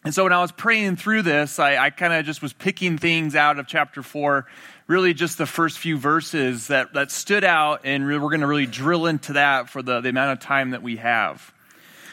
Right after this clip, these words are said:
But let's pray, shall we, before we, we jump into the Word of God.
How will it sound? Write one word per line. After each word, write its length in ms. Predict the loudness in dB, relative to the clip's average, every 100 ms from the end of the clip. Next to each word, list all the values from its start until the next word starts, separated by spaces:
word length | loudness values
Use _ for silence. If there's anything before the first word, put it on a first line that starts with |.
| -10
But 80 | -4
let's 120 | -4
pray, 300 | -4 -2 0
shall 240 | 0 0 -2
we, 80 | -2
before 380 | -4 -2 0
we, 240 | 2 0 0
we 160 | -4
jump 280 | -4 -2 -2
into 600 | -2 -4 -2 0 0 -2 -8 -20 -20 -10
the 80 | -4
Word 300 | -2 0 0
of 160 | -2 0
God. 420 | 2 2 0 -4